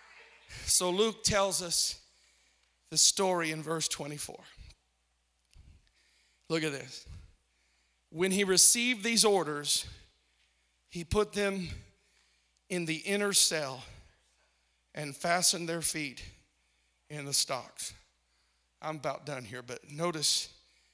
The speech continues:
that he did one thing right and he did one thing wrong. The magistrates did one thing right and one thing wrong.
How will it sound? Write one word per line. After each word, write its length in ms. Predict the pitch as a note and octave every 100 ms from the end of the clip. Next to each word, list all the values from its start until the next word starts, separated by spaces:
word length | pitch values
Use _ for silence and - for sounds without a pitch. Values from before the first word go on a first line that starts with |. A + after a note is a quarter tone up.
| _ _ _
that 120 | D#3 D3+
he 120 | D#3+
did 180 | D#3 C#3
one 220 | D#3+ E3
thing 260 | D#3+ D#3
right 400 | D3 C#3 C3+ - - - _ _ _ _ _ _ _ _ _ _ _
and 160 | D3 C#3
he 100 | C3+
did 140 | C3+
one 180 | C#3 C#3
thing 260 | C3+ B2
wrong. 280 | A#2+ A#2 - - - - - _ _ _ _ _ _ _ _ _ _ _ _ _ - - _ _ _ _ _ _ _ _
The 80 | C#3+
magistrates 680 | F3+ F#3+ F#3 - F3 D#3+ -
did 160 | D3+
one 180 | D#3+ G3
thing 300 | G3 F3+ F3+
right 280 | C#3 C3 C#3 - - - _ _ _ _ _ _ _ -
and 200 | C#3 C3+
one 160 | C#3+ C#3
thing 180 | C3
wrong. 220 | B2+ A#2+